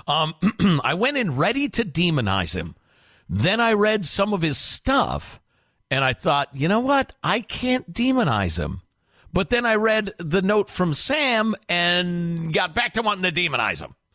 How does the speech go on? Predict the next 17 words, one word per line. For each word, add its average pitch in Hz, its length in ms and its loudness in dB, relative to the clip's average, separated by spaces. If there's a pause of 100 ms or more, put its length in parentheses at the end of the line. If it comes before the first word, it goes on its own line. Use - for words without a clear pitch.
(240)
So 127 180 0
here 180 140 0
you 247 160 0
go. 117 260 -2 (640)
This 180 200 2
Seymour 339 540 2
Gold 139 600 2
chap, - 520 -2 (180)
a 135 80 2
supposed 254 520 2
expert 117 560 0
in 123 140 -2
playground 151 460 0
safety, 113 500 -2 (560)
in 160 220 0
nineteen 262 840 0
eighty-one 143 1040 0